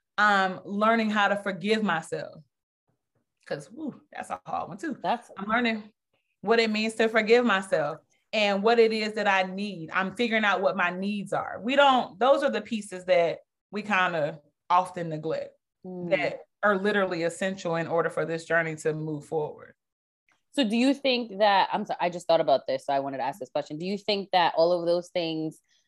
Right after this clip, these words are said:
Speaker 2: um, if you don't do those things, can you still fit ease into your self-love journey or into that journey? Or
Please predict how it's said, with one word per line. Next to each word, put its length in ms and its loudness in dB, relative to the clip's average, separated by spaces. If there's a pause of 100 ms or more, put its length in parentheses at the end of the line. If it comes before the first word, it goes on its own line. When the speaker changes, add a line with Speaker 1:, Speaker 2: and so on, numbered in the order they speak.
(120)
Speaker 2:
um, 540 -2 (340)
if 180 0
you 140 0
don't 380 2
do 120 -2
those 240 0
things, 300 -8
can 120 -8
you 120 -4
still 300 -2
fit 260 -8
ease 320 -8
into 560 -12
your 160 -8
self-love 440 -8
journey 360 -8
or 80 -4
into 340 -8
that 220 -6
journey? 360 -6
Or 280 0